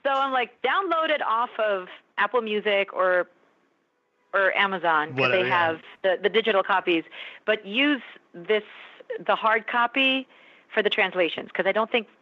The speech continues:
Speaker 1: digital booklets are always available."
Speaker 2: Yeah, because
Speaker 1: So it's
Speaker 2: it's
Speaker 1: always a good
Speaker 2: in
Speaker 1: idea to have the,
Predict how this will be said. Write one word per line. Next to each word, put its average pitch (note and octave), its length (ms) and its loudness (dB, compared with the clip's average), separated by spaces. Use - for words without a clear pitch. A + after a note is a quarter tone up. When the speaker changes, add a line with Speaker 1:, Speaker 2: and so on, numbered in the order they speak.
Speaker 1:
digital F#3+ 300 0
booklets D#3 360 -2
are D#3+ 160 2
always D#3 300 0
available." C#3+ 560 -2
Speaker 2:
Yeah, A#2+ 60 -20
because D3+ 180 0
Speaker 1:
So A3+ 40 4
it's A3 80 0
Speaker 2:
it's C4 80 4
Speaker 1:
always A#3 160 2
a D3 40 0
good D3 80 2
Speaker 2:
in F#3 40 2
Speaker 1:
idea F3+ 260 0
to F#3 100 -2
have F3 220 -2
the, E3 200 0